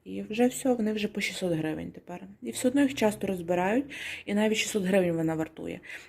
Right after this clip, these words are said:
І мені за це вона навіть вартує вісімсот гривень, тому що вона дійсно хороша. А ще я сьогодні закінчила ікону, картина по номерах.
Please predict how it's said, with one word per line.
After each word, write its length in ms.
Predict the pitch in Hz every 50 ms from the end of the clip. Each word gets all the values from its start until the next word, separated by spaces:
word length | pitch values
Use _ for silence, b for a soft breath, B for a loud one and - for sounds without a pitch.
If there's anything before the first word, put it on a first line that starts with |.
| B
І 80 | B 196
мені 200 | 208 208 208 220
за 80 | 214 214
це 120 | - 220
вона 160 | 208 202 202
навіть 140 | 196 190 180
вартує 300 | 190 190 - 202 190 185
вісімсот 440 | 185 196 - 214 202 196 - 202 196
гривень, 480 | 185 180 185 190 175 175 170 170 175 175 B B B B B B B
тому 160 | - 202 208
що 120 | - 208
вона 100 | 185 175
дійсно 360 | 175 165 175 208 - - 196
хороша. 500 | 180 - - 156 156 156 156 156 - - 175 175 - - _ _ - - - - - - - - - - - - - - - _ B B B B B B B B
А 80 | 190 185
ще 280 | 170 - - - - 202
я 240 | 220 226 208 185
сьогодні 400 | - - - 180 180 190 185 180
закінчила 840 | 175 - 160 - - 185 190 - - - 185 170 170 165 165 175 175 -
ікону, 720 | - 180 - - - 151 147 147 156 156 165 196 240 320 - - - _ _ _ _ - -
картина 360 | - - - - 185 165 160
по 140 | - - 165
номерах. 500 | 160 156 156 156 175 240 262 - -